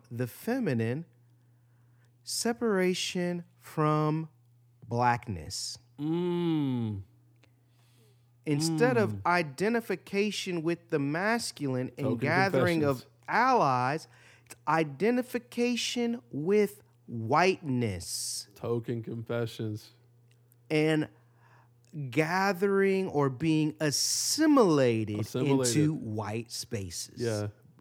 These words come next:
Speaker 2: Given permission to appropriate and acculturate my, my,
Speaker 1: Right.
Speaker 2: my being and my talents.
Speaker 1: Right, road of trials, meeting ogres and dragons, having to deal with microaggressions,
Speaker 2: Yes.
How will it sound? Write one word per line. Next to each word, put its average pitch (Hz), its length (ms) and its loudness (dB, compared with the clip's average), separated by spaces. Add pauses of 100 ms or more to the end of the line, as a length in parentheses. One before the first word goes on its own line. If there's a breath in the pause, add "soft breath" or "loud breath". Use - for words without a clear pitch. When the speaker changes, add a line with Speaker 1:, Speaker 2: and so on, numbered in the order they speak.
Speaker 2:
Given 131 340 -2
permission 123 520 -2
to 120 180 -2
appropriate 110 640 -6
and 107 100 -8
acculturate 107 520 -6
my, 104 180 -10 (200)
my, 117 200 -4
Speaker 1:
Right. 110 180 -6
Speaker 2:
my 127 180 -4
being 123 420 -2
and 107 100 -4
my 107 120 -6
talents. 107 480 -12
Speaker 1:
Right, 120 220 -10 (420 soft breath)
road 233 680 4
of 214 180 0
trials, 160 720 -2
meeting 208 480 -4 (100)
ogres 196 480 2
and 196 240 -4
dragons, 190 560 -2 (280 loud breath)
having 247 540 2
to 220 220 -4
deal 180 800 2
with 170 480 2 (460 soft breath)
microaggressions, 143 2000 0
Speaker 2:
Yes. 104 540 -4